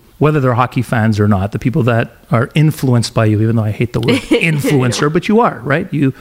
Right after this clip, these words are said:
Speaker 1: influence many people on your Instagram. We're, so you're moving in a couple of weeks this
Speaker 2: We
Speaker 1: month?
Speaker 2: are, in, yeah,
Speaker 1: Okay.
Speaker 2: at the end of the month.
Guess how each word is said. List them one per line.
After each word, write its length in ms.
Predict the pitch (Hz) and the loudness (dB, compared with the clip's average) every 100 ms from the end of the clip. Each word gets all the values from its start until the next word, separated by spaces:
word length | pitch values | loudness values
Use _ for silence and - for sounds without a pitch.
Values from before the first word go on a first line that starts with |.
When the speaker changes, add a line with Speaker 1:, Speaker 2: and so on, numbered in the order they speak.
| - | -4
Speaker 1:
influence 440 | 156 - 156 131 147 | -2 2 0 2 0
many 180 | 143 | 0
people 300 | 127 139 127 | 0 0 0
on 80 | 120 | 0
your 80 | 123 | 0
Instagram. 340 | 143 127 127 - - - - - - - | -2 -4 -6 -8 -16 -18 -18 -18 -20 -2
We're, 320 | 127 180 208 | 2 2 2
so 180 | - 170 | 0 0
you're 160 | 147 156 | 2 2
moving 580 | 170 196 202 190 180 - _ _ _ - | 2 2 2 2 0 -6 _ _ _ -2
in 120 | 131 | -2
a 40 | |
couple 380 | - - - 156 151 | 0 -4 0 2 4
of 60 | |
weeks 360 | 156 240 - - | 2 0 -4 -2
this 180 | 139 - | 0 2
Speaker 2:
We 60 | |
Speaker 1:
month? 320 | 160 180 185 196 | 0 0 -4 -10
Speaker 2:
are, 20 | |
in, 160 | 190 - | -10 -4
yeah, 120 | 185 | -2
Speaker 1:
Okay. 140 | 131 | 0
Speaker 2:
at 160 | 117 - | -2 -8
the 60 | 190 | -10
end 80 | |
of 60 | 185 | -8
the 60 | 185 | -6
month. 300 | 185 - | -6 -8